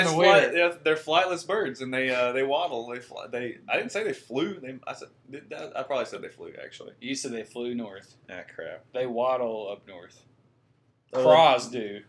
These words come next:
Speaker 1: They waddle fast. I mean, it's, it's a, it's a metaphorical fly. You know,
Speaker 2: <laughs>
Speaker 1: it's like you're going a hundred and ten and a thirty-five. Ah, my LaCroix is so sad,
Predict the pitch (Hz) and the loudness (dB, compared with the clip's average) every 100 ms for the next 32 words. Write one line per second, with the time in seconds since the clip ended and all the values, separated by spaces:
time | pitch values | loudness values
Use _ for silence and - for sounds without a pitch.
0 | _ 110 131 180 151 127 107 - 123 107 | _ 0 4 4 4 2 0 -4 -2 -2
1 | 82 - - 110 110 131 147 - 170 160 | -2 -10 -10 -6 -2 -2 -4 -4 -2 2
2 | 131 117 110 120 117 110 - 110 98 - | 2 2 -2 -6 -4 -4 -4 -6 -8 -8
3 | 87 85 - - - 185 98 90 - - | -14 -12 -12 -14 -8 -6 -4 -4 -6 -12
4 | _ _ _ - 143 127 120 120 110 113 | _ _ _ -2 -2 -2 -4 -4 -4 -6
5 | 113 104 101 104 92 87 92 87 87 82 | -8 -10 -8 -10 -10 -8 -8 -8 -8 -8
6 | - _ _ _ _ _ _ _ - - | -10 _ _ _ _ _ _ _ -20 -20
7 | _ _ _ _ _ _ _ _ - 127 | _ _ _ _ _ _ _ _ -14 -6
8 | 139 143 139 120 113 - - 143 139 120 | -2 -2 -2 -4 -6 -10 -6 -2 2 2
9 | 117 135 - _ _ _ _ - - - | 0 -2 -10 _ _ _ _ -20 -18 -10
10 | 110 - - 131 131 131 123 123 127 117 | -10 -10 0 4 4 2 -4 -2 0 0
11 | 107 107 | 0 -4